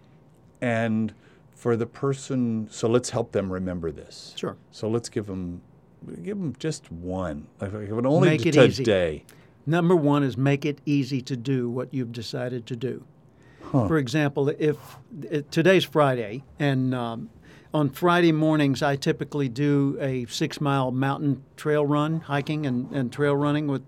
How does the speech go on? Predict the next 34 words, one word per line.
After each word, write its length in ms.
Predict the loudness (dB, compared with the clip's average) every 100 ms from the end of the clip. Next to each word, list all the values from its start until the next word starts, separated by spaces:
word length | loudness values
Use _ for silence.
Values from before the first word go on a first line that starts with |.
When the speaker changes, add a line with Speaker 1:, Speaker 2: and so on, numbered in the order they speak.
| -8
Speaker 2:
with 160 | -6 -4
a 40 |
group 240 | -2 -2 -2
of 80 | -6
friends, 400 | -4 -2 -2 -8 -20 -20 -20 -10
every 240 | -4 0 0
Sunday, 440 | 0 2 4 4
every 220 | 2 0
Wednesday, 460 | 0 2 0 0 -2
every 220 | 0 -2
Friday. 480 | -4 -2 -2 -2 -6 -14 -20 -20 -20 -20 -20 -20 -6
And 580 | -2 0 0 -2 -4 -6
what 220 | -4 0 2
I'll 180 | 2
do 280 | 0 2 4
on 160 | 4 2
Thursday 420 | 2 2 2 -2
night 420 | 0 0 0 -4 -14 -20 -6
is 160 | -2
I'll 140 | 0 0
get 180 | 0 0
my 220 | 0 0
hiking 420 | 2 2 2 0
clothes 600 | -2 -4 -4 -4 -6 -10 -6
and 260 | -4 -4
put 240 | -2 -2 0
them 380 | -2 0 -2 -6 -18 -8
right 240 | -2 0
at 100 | 0
the 80 | -4
foot 220 | -4 0
of 60 | 2
my 180 | 2 0
bed 420 | 2 0 0 -8